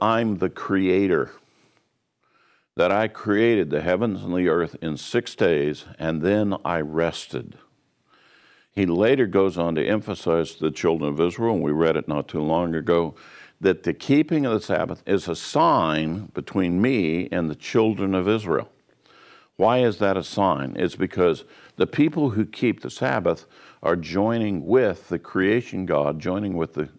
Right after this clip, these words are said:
the, the God of Israel to form the congregation, the assembly, uh, the church, if you will, of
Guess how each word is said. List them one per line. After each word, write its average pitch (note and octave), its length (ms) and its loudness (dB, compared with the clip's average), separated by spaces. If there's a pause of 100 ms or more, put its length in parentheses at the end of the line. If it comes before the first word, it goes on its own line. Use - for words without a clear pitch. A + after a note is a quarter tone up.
(100)
the, D#2+ 220 -2
the - 140 -6
God G2+ 420 2
of - 380 0
Israel D#2+ 480 0 (340)
to A2+ 160 0
form B2 800 0
the F#2+ 120 0
congregation, F#2+ 920 0
the F#2 200 0
assembly, D#2+ 840 0 (540)
uh, D#2 240 -2
the F#2 160 2
church, - 600 0
if D#2+ 200 -4
you E2 160 -4
will, D#2+ 520 2 (120)
of G2 360 2